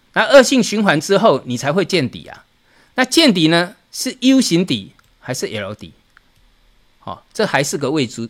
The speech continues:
未知数。U 形底还是 L 底？好，那这个不是重点啊，问题它只到这里而已啊。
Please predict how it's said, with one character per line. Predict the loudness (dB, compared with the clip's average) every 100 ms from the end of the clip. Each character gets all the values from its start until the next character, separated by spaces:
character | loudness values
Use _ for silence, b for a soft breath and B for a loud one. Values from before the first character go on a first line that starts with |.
| -4
未 | -2
知 | -2 -8 -12
数。 | -12 -14 _ _
U | -2 0
形 | 0 0
底 | 0 -4 -8
还 | -10 -8
是 | -8
L | -10 -12 -14
底？ | -18 -20 _ _ -8 -8 -10 -18 -20 -12
好， | -6 -6 -8 _ _ -4
那 | -4 -4 -8
这 | 0
个 | 0
不 | 0
是 | -2
重 | 0 2 0
点 | -4 -8
啊， | -12 _ -4
问 | 0 2
题 | 2
它 | 2
只 | 0 4
到 | 4 6
这 | 4
里 | 4 4
而 | 2
已 | 2
啊。 | -2 -6